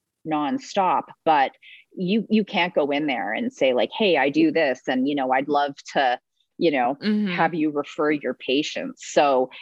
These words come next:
Speaker 1: that was, that was a good turning point in how I gained a lot of the confidence of that medical community.
Speaker 2: Hmm. Were you, like, 'cause this is what I've always wondered. So, like, would you just, like, sit in, like, your, like, bathroom mirror and, like,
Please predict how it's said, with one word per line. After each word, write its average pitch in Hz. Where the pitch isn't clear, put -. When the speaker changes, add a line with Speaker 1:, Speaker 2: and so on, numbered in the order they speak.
Speaker 1:
that 185
was, 254
that 214
was 320
a 359
good 381
turning 226
point 139
in 156
how 160
I 143
gained 143
a 131
lot 135
of 135
the -
confidence 135
of 135
that -
medical 135
community. 135
Speaker 2:
Hmm. 233
Were 247
you, 320
like, 262
'cause 233
this 247
is 320
what 311
I've 226
always 208
wondered. 175
So, 247
like, 190
would 208
you 220
just, 269
like, 220
sit -
in, 214
like, 190
your, 180
like, 151
bathroom 185
mirror 196
and, 202
like, 170